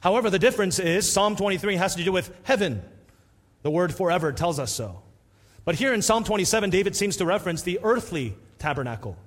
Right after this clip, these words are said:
As Doctor James M. Boyce says, David seems to be ransacking the Hebrew language for nouns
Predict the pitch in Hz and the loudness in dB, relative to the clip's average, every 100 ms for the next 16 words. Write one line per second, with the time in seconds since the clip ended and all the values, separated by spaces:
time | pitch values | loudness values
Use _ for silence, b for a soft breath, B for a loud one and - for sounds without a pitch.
0 | - _ _ _ b b b b b 131 | -20 _ _ _ b b b b b -8
1 | 110 131 165 147 135 170 165 151 170 160 | -6 -2 -2 -2 -2 0 0 -2 -2 0
2 | 156 165 - 180 151 123 160 175 123 170 | 0 0 2 2 2 0 0 0 -2 -2
3 | 175 - 165 160 165 139 180 208 196 - | -2 -2 -2 -4 -4 -2 0 0 0 0
4 | 170 156 170 165 170 196 196 165 185 220 | 0 0 -2 -2 -2 0 0 0 0 0
5 | 185 127 101 B B 185 170 190 208 175 | -2 -2 -8 B B 0 2 2 2 0
6 | 156 - | -2 -6